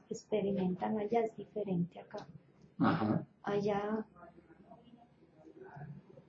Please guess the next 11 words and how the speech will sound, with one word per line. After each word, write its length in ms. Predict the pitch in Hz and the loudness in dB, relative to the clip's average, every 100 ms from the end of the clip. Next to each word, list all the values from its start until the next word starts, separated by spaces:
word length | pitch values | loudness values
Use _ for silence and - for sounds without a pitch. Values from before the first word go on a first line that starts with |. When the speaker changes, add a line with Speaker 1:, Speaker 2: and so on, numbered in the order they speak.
| - - | -20 -4
Speaker 1:
acuerdan 560 | - 202 226 214 214 214 | -2 4 8 8 6 2
con 200 | 247 233 | 4 4
esta 300 | 220 - 208 | 4 2 -8
pareja 600 | - 226 214 240 240 240 | 0 4 8 10 10 6
y, 160 | 226 196 - - - - - - - - - - - - - - - | 6 4 -4 -20 -20 -20 -20 -20 -20 -18 -14 -12 -12 -14 -20 -20 -4
y 80 | - | -2
se 200 | - 233 | 4 4
mantienen 540 | 226 208 208 202 208 | 4 0 2 2 0
con 220 | - 214 | -2 -2
esta 300 | 202 - - - | -4 -6 -12 -8
persona. 580 | 220 - 202 185 170 | -6 -6 -2 2 2